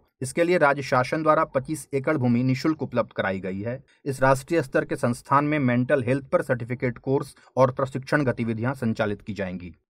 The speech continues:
इस प्रकार इस प्रश्न का सही जवाब है ऑप्शन बी, सीहोर।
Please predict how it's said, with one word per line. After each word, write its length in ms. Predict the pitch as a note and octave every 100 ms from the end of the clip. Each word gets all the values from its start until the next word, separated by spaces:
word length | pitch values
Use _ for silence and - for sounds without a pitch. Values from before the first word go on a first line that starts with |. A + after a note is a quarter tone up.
| -
इस 100 | B2+
प्रकार 320 | C#3 C#3+ C#3+
इस 120 | C3+
प्रश्न 240 | - B2+ B2
का 100 | A#2
सही 180 | A#2+
जवाब 300 | A#2 G#2+ G#2
है 160 | A2+ C#3+ _ A2
ऑप्शन 360 | A2 - A2+
बी, 240 | A2+ B2+ D#3 _ _
सीहोर। 480 | - G#2+ F#2+ F2+